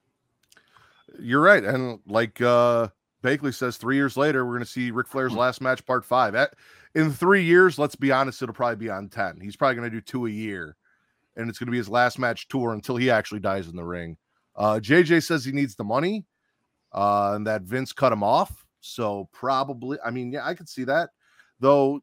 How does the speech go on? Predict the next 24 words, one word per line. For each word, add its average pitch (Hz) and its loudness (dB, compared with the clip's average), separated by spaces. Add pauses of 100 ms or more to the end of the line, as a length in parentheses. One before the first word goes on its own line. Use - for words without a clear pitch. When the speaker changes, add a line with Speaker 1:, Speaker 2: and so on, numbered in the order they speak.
Speaker 1:
Charlotte's 156 -2
not 185 2
taking 190 -2
care 190 2
of 185 0
her 196 -2
dad. 190 4
Like, 123 -2
isn't 135 -4
that 160 0
what 165 -2
you're 156 0
supposed 165 -4
to 143 -14
do 143 -2
with 160 0
your 151 2
elderly 156 2
parents 156 -2
when 151 -4
they're 147 0
useless? 156 -2 (500)
Uh, 147 6 (280)
which 139 -8